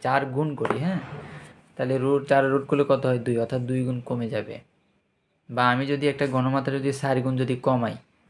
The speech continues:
ঘনমাত্রা যদি চার গুণ কমানো হয়, এটা কমাইছি মানে তার মানে এটা বাড়ছে, অর্থাৎ বিয়োজন মাত্রা তখন দ্বিগুণ বাড়বে।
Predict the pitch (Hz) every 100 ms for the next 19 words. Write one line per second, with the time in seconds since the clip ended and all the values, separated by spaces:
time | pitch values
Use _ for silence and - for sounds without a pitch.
0 | _ _ _ - - 120 135 143 147 147
1 | 147 139 139 135 127 135 139 139 131 113
2 | - _ _ _ _ _ - 139 147 160
3 | 147 143 151 175 165 131 127 131 117 113
4 | - - - - - - _ _ _ -
5 | 127 135 127 135 127 131 127 131 131 123
6 | 127 123 123 123 110 107 107